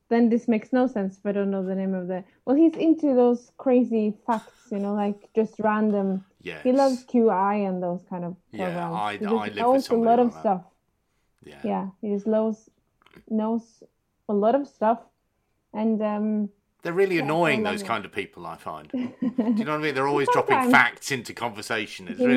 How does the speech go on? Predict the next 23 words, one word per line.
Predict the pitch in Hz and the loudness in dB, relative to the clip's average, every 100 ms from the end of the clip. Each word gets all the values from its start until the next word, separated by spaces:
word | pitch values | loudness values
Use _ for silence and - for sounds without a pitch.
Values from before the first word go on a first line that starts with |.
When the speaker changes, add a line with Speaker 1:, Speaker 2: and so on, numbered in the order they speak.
| 269 | 4
Speaker 1:
knows | 285 | 2
Speaker 2:
really | 302 - - | 0 -4 -2
Speaker 1:
stuff. | 190 214 | 0 0
Speaker 2:
irritating. | 190 - _ | 0 -8 _
<laughs> | - - - | -20 -16 -8
Speaker 1:
Yeah, | 220 196 190 - | -4 -4 -4 0
but | |
it's | 370 403 | 2 4
also | 415 480 302 | 2 2 0
very | 277 302 247 | 0 2 2
nice | 240 269 254 - | 2 2 -2 -4
sometimes, | 196 185 185 175 196 - | -6 -4 -6 -6 -10 -10
you | 202 | -6
know, | 196 196 - | -6 -6 -6
to, | 202 190 185 196 | -4 -4 -6 -4
so | 196 196 | -4 -2
then | 208 208 | -2 -4
I | |
can | 190 220 | -6 -6
ask, | 185 185 - _ _ _ _ _ _ _ _ _ | -6 -8 -12 _ _ _ _ _ _ _ _ _
"What | 208 202 | -2 0
is | 208 | 0
this?" | 185 202 208 | 0 -2 -2